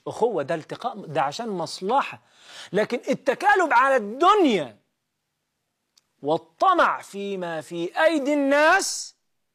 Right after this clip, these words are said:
يجعل الإخوان يزهدون فيك. فمن مفسدات الأخوة أن تطمع فيما في أيدي إخوانك. أيضًا، ألم يرب الله عز وجل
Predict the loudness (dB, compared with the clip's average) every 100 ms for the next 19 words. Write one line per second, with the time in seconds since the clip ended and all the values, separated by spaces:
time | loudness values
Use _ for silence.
0 | _ _ -4 -4 -4 -4 -4 -6 -8 -10
1 | -12 -12 -6 -6 -6 -8 -8 -8 -12 -10
2 | -10 -10 -12 -12 -12 -14 _ _ -20 _
3 | _ _ -20 -20 -8 -2 0 2 4 2
4 | 2 2 4 4 2 -2 -2 0 -2 0
5 | -2 -2 -8 _ -10 -8 -8 -4 -2 -2
6 | -4 -4 -4 -6 -8 -10 -8 -8 -10 -12
7 | -14 -12 -8 -8 -8 -8 -8 -8 -10 -10
8 | -12 -12 -10 -12 -14 -20 _ _ -14 -14
9 | _ _ _ _ _ _ _ -20 _ _
10 | _ _ _ -20 -20 -20 -20 -4 0 0
11 | 2 -2 -4 -16 _ _ _ _ _ _
12 | _ _ _ _ -4 -2 0 2 2 2
13 | 0 -2 -2 -2 2 4 4 2 0 0
14 | 0 0 0 0 2 2 0